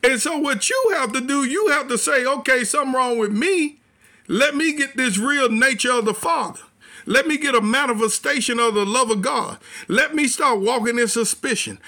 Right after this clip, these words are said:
Let me start walking in hatred. Let me start walking in retaliation." That's that old man. But see, you've been born again of an incorruptible seed. Old things are passed away. Behold, all things have become new.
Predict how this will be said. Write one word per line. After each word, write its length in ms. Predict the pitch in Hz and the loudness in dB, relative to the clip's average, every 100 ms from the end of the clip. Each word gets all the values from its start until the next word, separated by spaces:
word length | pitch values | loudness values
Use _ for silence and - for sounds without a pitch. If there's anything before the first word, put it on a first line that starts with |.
| - - | -16 -2
Let 240 | 208 311 | 0 2
me 100 | 302 | 0
start 320 | 285 320 269 214 | 0 4 4 4
walking 380 | 240 220 233 | 0 0 0
in 120 | 226 170 | -2 0
hatred. 400 | 233 240 - - - - | -2 -2 -6 -10 -14 -6
Let 240 | 170 277 330 | 0 0 2
me 100 | 294 | 0
start 300 | - 285 226 | 2 0 2
walking 480 | 240 247 262 240 240 | 0 0 0 0 0
in 180 | 226 | 0
retaliation." 840 | 214 214 - 262 240 247 233 - - - - - - | 0 -2 -2 0 0 2 0 -2 -8 -18 -20 -20 -10
That's 300 | 151 226 302 | 0 0 0
that 220 | - 254 240 | 2 4 4
old 340 | 285 311 247 | 2 0 0
man. 360 | 196 170 - - - - - | 0 -2 -6 -12 -16 -16 0
But 160 | 196 220 | 2 2
see, 180 | 277 262 | 0 0
you've 300 | 269 294 269 | 0 0 2
been 260 | 262 196 | 0 2
born 320 | 220 302 311 | 0 0 0
again 360 | 277 262 262 247 | -2 0 0 2
of 140 | 233 | 0
an 100 | 202 - - | -2 -4 -2
incorruptible 760 | 277 233 240 254 269 220 196 208 | 0 0 0 0 0 0 0 0
seed. 540 | - 302 240 135 - _ _ - - - | 0 0 -2 -4 -14 _ _ -20 -10 0
Old 400 | 262 320 311 294 | 2 2 -2 -2
things 300 | 262 240 208 | -2 -2 -2
are 80 | 214 | -2
passed 400 | 226 254 226 233 | 0 0 0 -2
away. 220 | 285 269 | -2 0
Behold, 400 | 240 220 277 254 | 0 0 0 0
all 280 | 294 311 294 | 0 0 0
things 380 | 269 247 233 214 | 0 0 0 0
have 100 | 208 | 0
become 420 | 196 214 202 185 | -2 -2 0 0
new. 200 | 185 | -2